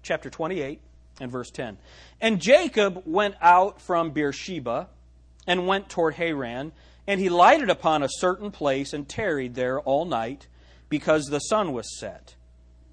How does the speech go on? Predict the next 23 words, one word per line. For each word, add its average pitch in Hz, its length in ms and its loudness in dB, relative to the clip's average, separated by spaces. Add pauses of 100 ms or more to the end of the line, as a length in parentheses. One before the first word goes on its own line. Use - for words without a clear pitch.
(140)
And 190 160 0
he 180 80 -4
took 247 240 2
of 170 100 0
the 147 120 -2
stones 165 560 0
of 139 120 -4
that 127 280 -2
place 143 360 -6
and 139 140 -12
put 175 160 -4
them 139 160 -6
for 131 160 -10
his 120 160 -12
pillows, 127 600 -8 (400)
and 156 140 0
lay 165 240 4
down 190 340 0
in 151 80 -4
that 151 180 -2
place 151 320 -4
to - 80 -16
sleep. 131 500 -8